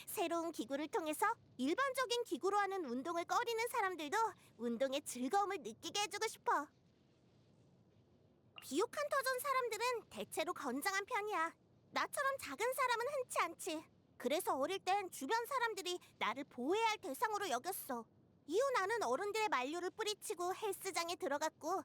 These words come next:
한동안 부상도 많이 입었어. 그래도 계속 버텼던 건 내 고대 이름을 실현하고 싶어서이기도 하지만 남에게 연민의 시선을 받기 싫어서였어. 비옥한 터전 사람들은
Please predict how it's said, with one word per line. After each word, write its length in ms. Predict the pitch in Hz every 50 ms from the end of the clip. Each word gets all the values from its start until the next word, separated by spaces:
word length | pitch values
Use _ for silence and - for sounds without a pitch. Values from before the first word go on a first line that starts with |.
| - - - -
한동안 480 | - 605 587 539 523 539 494 466 466 453 -
부상도 440 | - - 277 - 339 320 302 -
많이 380 | - - - - 247 302 370 403
입었어. 400 | 359 - 320 311 - - - 214 - - _ _ _ _ _ _ _ _ _ -
그래도 320 | - - 262 285 311 349
계속 300 | 294 - - 240 - 349 -
버텼던 480 | - 254 - - 403 - - 359 339
건 300 | 285 349 403 415 370 262 - - - - -
내 180 | 214 240 262
고대 380 | 269 - - 226 262 330 427 453
이름을 280 | 381 330 302 381 381 427
실현하고 540 | 440 - - - 605 605 554 539 508 480 494
싶어서이기도 680 | 480 - - 539 539 - 480 466 453 427 - 392 359
하지만 460 | 392 392 392 - 370 349 330 349 330 285 - _ _ _ _ _
남에게 560 | - 185 180 226 269 359 339 370 359 349 247
연민의 440 | 208 214 240 294 392 523 554 554 554
시선을 320 | 539 - 508 - 480 440 453
받기 340 | - - 240 220 - - -
싫어서였어. 840 | - - 480 415 440 480 453 494 440 415 415 - - 285 254 226 247 - _ - - - _ - - - - - - - - - - - - - - _ - - - - _ _ _ _ _ _ _ _ _ _ _ _ _ _ _ _ _ - - - - - - - - -
비옥한 480 | - - 269 285 415 - - 539 523 508
터전 280 | 587 523 480 453 480
사람들은 440 | 480 605 523 466 440 415 349 359 427